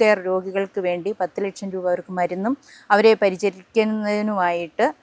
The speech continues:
നമ്മൾ പത്ത് ലക്ഷം രൂപയും വകയിരുത്തി, ആ, വെച്ചിട്ടുണ്ട്. അതോടൊപ്പം തന്നെ എച്ച് എം സി വഴിയും, ആ, ബ്ലോക്ക് പഞ്ചായത്തിൻ്റെ പദ്ധതിയിൽ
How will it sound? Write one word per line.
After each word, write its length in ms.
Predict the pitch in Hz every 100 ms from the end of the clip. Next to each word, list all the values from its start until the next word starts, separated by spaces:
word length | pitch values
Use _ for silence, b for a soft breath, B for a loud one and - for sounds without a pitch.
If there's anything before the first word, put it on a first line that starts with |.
| _ 175
നമ്മൾ 280 | 175 180 175
പത്ത് 220 | 170 196
ലക്ഷം 220 | 196 220 185
രൂപയും 400 | 175 180 226 214
വകയിരുത്തി, 680 | 165 175 180 175 - 220 - b b b -
ആ, 40 | 180 170 165 165 170
വെച്ചിട്ടുണ്ട്. 520 | 170 - 165 170 165 247 -
അതോടൊപ്പം 560 | 180 185 185 - 175
തന്നെ 320 | 180 196 254 -
എച്ച് 280 | 185 180 -
എം 80 | 247
സി 160 | - 240
വഴിയും, 380 | 196 185 185 135 b b b _ -
ആ, 160 | 190 185 180 175 175 170
ബ്ലോക്ക് 220 | 196 233 -
പഞ്ചായത്തിൻ്റെ 800 | 220 208 208 208 208 214 208 226
പദ്ധതിയിൽ 520 | 208 185 226 233 262